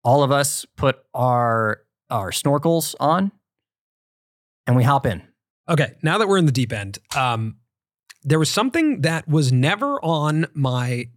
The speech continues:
Speaker 2: Colin and Samir career bingo card, which was being in a marketing poster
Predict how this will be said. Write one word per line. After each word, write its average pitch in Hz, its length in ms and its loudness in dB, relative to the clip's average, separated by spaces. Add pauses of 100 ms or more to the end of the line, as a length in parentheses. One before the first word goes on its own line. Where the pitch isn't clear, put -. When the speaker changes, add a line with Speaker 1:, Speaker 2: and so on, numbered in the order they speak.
(160)
Speaker 2:
Colin 139 300 -2
and 135 80 -2
Samir 120 320 -6
career 120 320 -6
bingo 117 340 -4
card, 170 360 -4 (480)
which 151 260 2
was 127 500 -2 (920)
being 214 260 2
in 285 80 2
a 226 40 2
marketing 143 600 0
poster - 600 -6